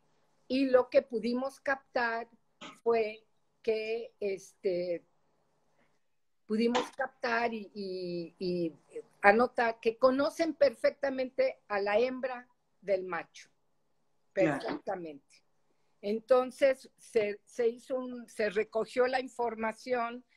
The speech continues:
Speaker 1: pero a mí un segundito que me están tocando, me están avisando que están afuera de mi puerta. <laughs> Este, pudieron, pudimos, eh, rescatar la información de que estaban,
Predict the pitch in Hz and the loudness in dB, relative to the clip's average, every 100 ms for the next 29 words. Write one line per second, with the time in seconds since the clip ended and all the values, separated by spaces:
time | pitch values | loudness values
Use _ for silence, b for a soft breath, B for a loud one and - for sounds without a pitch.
0 | _ _ - 220 208 233 277 269 226 220 | _ _ -4 -2 -2 -4 -6 -6 -6 -6
1 | 226 - 240 202 175 156 - 196 - 208 | -8 -8 -8 -6 -8 -8 -8 -8 -8 -8
2 | 185 202 196 220 233 185 - 190 185 170 | -6 -8 -6 -10 -10 -10 -4 0 0 -4
3 | - 180 180 165 - 175 175 - 131 190 | -6 -8 -8 -12 -6 -4 -2 -2 -2 0
4 | 190 208 214 - 254 262 - - - _ | 0 -4 -6 -4 -4 -4 -8 -10 -10 _
5 | _ _ _ - 240 202 208 202 - - | _ _ _ -4 0 2 2 0 -2 -16
6 | - B B B - 233 233 - 247 233 | -20 B B B 8 8 6 4 4 4
7 | 226 - _ _ _ - - 254 262 269 | -2 -8 _ _ _ -6 0 2 4 2
8 | 269 277 277 254 - 254 247 269 285 294 | 4 0 -2 -12 -10 -8 -6 -6 -6 -8
9 | 294 - - _ - 220 185 233 - 233 | -10 -14 -20 _ -8 -6 -2 -4 -2 -4
10 | - 247 247 240 - - 208 196 - 247 | -2 -2 -2 -6 -12 -4 -4 -4 -8 -6
11 | 247 269 254 - 277 247 226 254 - _ | -6 -8 -10 -8 -6 -6 -8 -12 -18 _
12 | _ _ 185 202 196 220 214 - - 214 | _ _ -12 -10 -10 -8 -10 -10 -6 -4
13 | 214 220 214 214 | -2 -4 -6 -12